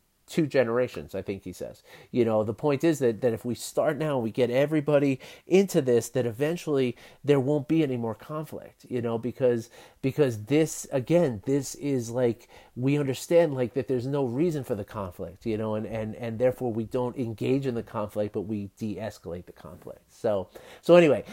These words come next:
if you're looking to get in touch with me, here's how you do it. You, you can go on my website, uh, Art, artburnscoaching dot com. Uh, right along the top banner there, there's a,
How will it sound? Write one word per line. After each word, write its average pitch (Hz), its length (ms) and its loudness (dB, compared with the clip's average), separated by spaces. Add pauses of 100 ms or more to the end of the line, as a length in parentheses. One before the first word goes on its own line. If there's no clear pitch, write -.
(120)
if 123 140 0
you're 135 120 4
looking 202 240 4
to 208 60 -2
get 190 180 4
in 165 60 -6
touch 143 220 4
with 123 100 -2
me, 117 140 -4
here's 131 240 0
how 127 80 2
you 107 120 0
do 98 180 -8
it. 95 160 -4
You, 117 140 -2
you 117 220 -2
can 117 200 -8
go 156 180 4
on 175 140 2
my 156 120 -2
website, 127 500 2 (260)
uh, 107 320 0
Art, 143 360 4 (420)
artburnscoaching 151 880 2
dot 117 220 4
com. 101 320 -4 (280)
Uh, 104 280 4
right 135 220 4
along 175 240 0
the 139 60 -2
top 143 460 -4
banner 123 300 2
there, 107 220 2
there's 104 260 -2
a, 104 440 -2